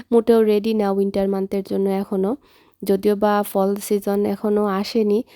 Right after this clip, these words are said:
আসলেও মানে দেখা যায় দুই দিন ওয়েদার একটু গ্লুমি করে, আবার সামার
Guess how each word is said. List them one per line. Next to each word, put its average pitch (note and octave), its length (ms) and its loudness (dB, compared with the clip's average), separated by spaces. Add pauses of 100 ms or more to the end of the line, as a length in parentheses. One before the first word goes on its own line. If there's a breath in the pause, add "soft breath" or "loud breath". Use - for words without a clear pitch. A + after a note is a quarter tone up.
(260 loud breath)
আসলেও C4+ 680 2
মানে A#3 280 0
দেখা A3 260 0
যায় A3+ 160 0
দুই A3 160 -2
দিন A#3+ 180 0
ওয়েদার A3 360 2
একটু A3 200 -4
গ্লুমি A3+ 300 0
করে, A3 280 0
আবার G3+ 360 0
সামার G3 340 -2